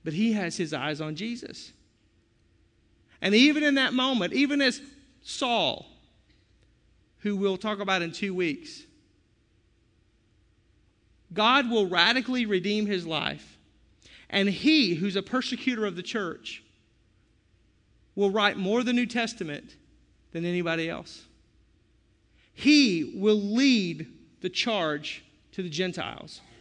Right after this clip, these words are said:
He's standing there watching Stephen die in the persecution of the church.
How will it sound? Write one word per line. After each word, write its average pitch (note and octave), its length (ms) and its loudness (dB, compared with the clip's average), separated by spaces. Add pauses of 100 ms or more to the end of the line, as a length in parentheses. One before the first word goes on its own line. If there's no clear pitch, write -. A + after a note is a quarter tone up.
(2250)
He's E3+ 180 -8
standing D#3+ 420 -2
there G#2 260 -10 (540)
watching C#3 500 -10 (400)
Stephen C3 500 -8 (520)
die A#2+ 360 -6 (1160)
in C3+ 80 -12
the C3+ 60 -8
persecution C3+ 600 -8
of B2 60 -10
the A#2 60 -10
church. - 500 -14